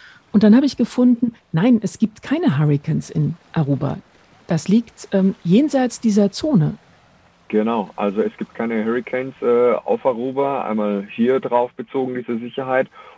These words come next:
Speaker 2: und auch gleichzeitig, äh, kriminelle Sicherheit, also man ist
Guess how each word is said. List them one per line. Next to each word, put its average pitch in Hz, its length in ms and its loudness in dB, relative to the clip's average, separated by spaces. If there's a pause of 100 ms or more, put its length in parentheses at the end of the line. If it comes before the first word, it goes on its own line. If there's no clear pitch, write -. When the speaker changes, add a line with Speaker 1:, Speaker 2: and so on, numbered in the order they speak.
(120)
Speaker 2:
und 175 320 0
auch 127 360 0
gleichzeitig, 113 580 -4
äh, - 160 0
kriminelle 113 560 -2
Sicherheit, 98 520 -6
also 98 380 -6
man 98 200 -8
ist - 120 -12